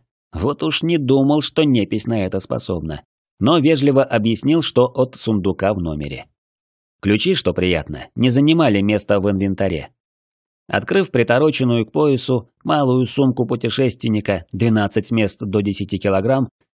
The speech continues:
я нашёл в небольшом кармашке вделанное внутрь тонкое незамкнутое бронзовое кольцо,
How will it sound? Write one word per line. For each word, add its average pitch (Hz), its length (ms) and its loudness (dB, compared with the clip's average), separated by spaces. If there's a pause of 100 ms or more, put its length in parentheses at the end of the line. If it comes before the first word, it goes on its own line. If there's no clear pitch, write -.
(120)
я 147 160 4
нашёл 143 400 2
в 117 80 0
небольшом 120 480 2
кармашке 120 800 -2 (140)
вделанное 120 720 2
внутрь 123 420 0
тонкое 131 520 0
незамкнутое 107 800 0
бронзовое 92 520 -2
кольцо, 95 500 -6